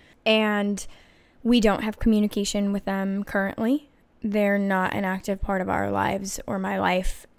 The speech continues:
And that trauma and that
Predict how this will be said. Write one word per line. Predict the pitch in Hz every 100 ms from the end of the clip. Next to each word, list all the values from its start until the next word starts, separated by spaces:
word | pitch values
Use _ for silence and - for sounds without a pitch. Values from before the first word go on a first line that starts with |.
| -
And | 214 208 202 196 190 196 - - _ _ -
that | 202 208 202 220 - _
trauma | - - 214 196 190 190 208 262 311 302
and | - 208 208
that | 196 190 196 190 - -